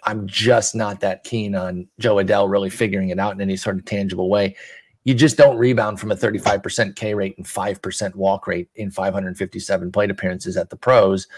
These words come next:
We'll see. It is still a small sample. But the bottom line was they needed some outfield. They go get Renfroe, who has really rounded into a hell of a player. When he first started as a Padre, he was a prototypical all-or-nothing power outfielder,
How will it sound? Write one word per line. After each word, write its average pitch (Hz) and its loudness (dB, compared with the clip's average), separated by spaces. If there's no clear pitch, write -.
We'll 143 10
see. 156 6
It 95 2
is 107 -2
still 104 0
a 101 -2
small 101 -2
sample. 101 0
But 156 4
the 139 0
bottom 190 10
line 156 6
was 131 8
they 127 4
needed 135 -2
some 113 -4
outfield. 101 -4
They 95 -2
go 107 -2
get 127 -2
Renfroe, 104 0
who 156 4
has 151 4
really 214 2
rounded 160 2
into 131 2
a 98 0
hell 107 -2
of 101 -4
a 92 -8
player. 95 -2
When 131 -4
he 156 -6
first 185 -4
started 135 0
as 120 -2
a 113 2
Padre, 120 0
he 135 -2
was 120 -2
a 117 -6
prototypical 160 2
all-or-nothing 110 0
power 101 0
outfielder, 95 -4